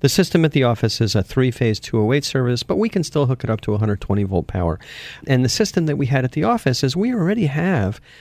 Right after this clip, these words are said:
five Enphase microinverters. It's kind of a mix of their old and their new technology.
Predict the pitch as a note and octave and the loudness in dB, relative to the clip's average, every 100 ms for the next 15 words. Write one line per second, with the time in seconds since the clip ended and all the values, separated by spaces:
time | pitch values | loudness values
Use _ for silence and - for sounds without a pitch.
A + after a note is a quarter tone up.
0 | - _ - B2+ C3 D#3 F3 - _ - | -20 _ 0 2 4 2 0 -6 _ -2
1 | B2 C#3 - C#3 C3+ - G#2+ C3 C3 G#2 | 0 0 0 0 0 0 -2 0 0 2
2 | G2 E2+ F#2 F3 - - G#3+ G3+ C#3 C3 | 0 -2 -4 -6 -6 -2 -2 0 0 -2
3 | - B2+ B2 - G2+ G#2+ A#2+ A2+ G#2 G2+ | -2 -2 -2 0 0 0 0 -2 0 0
4 | G#2 B2 - F#2 F#2+ F2 A2+ | -2 -4 -4 -2 -2 -2 -6